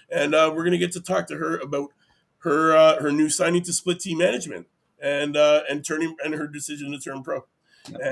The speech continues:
Speaker 1: And we're gonna talk to her about, uh, what it was like, uh, to wait and have the Olympics, uh, postponed for a year and, and what that was all about. Uh, it's gonna be a great interview, guys. Don't miss that one, man. Go to talk and fight dot com,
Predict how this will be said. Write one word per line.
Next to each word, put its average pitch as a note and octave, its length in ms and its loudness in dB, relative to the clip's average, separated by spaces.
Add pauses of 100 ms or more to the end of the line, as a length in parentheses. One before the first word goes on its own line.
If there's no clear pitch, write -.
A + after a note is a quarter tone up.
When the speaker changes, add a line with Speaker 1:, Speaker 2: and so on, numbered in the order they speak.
(120)
Speaker 1:
And C#3+ 200 -4
we're D3+ 80 -6
gonna D3 160 -8
talk D3 180 -6
to D3 60 -6
her C#3+ 60 -8
about, C#3 340 -8
uh, C#3+ 160 0
what D3 160 -6
it C#3 40 -8
was C3+ 160 -10
like, D#3+ 200 -2 (280)
uh, D3+ 320 2
to C3+ 100 -8
wait C3 460 -6 (520)
and D3+ 200 -2
have D3+ 160 2
the D#3 100 -2
Olympics, F3 520 -2
uh, D#3+ 240 0
postponed F3+ 560 -2
for G3+ 120 -4
a F#3+ 60 -4
year G3 320 -2
and, E3+ 220 2
and D3+ 200 -4
what F3 160 -6
that E3+ 140 -2
was E3 140 -6
all E3+ 120 -4
about. - 360 -6 (120)
Uh, E3 240 0
it's D#3 160 -6
gonna F3 140 -6
be F3+ 120 0
a F3 40 -4
great E3+ 220 -2
interview, F3+ 300 0
guys. F3+ 300 0 (400)
Don't F3 200 2
miss F3 180 0
that E3 160 0
one, D#3+ 200 -2
man. D#3+ 280 -2 (260)
Go D3 80 -8
to D3+ 60 -10
talk D3 240 -4
and - 100 -14
fight D#3+ 160 -2
dot C#3+ 240 -2
com, B2+ 360 -4